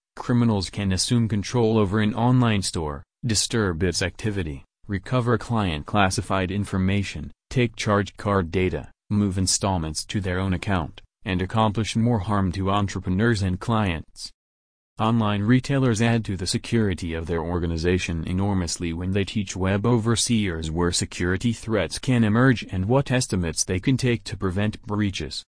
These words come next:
We have summed up some critical points below.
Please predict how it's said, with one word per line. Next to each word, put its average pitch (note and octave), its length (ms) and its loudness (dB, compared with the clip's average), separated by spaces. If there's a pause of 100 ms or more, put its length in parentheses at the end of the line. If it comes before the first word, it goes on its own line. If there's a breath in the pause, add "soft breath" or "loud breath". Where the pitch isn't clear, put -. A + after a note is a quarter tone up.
(280)
We A2+ 160 4
have A#2 200 2
summed G2+ 380 4
up F2 160 0
some G2 220 0
critical G2 440 -2
points G2 380 -6
below. F#2 520 -2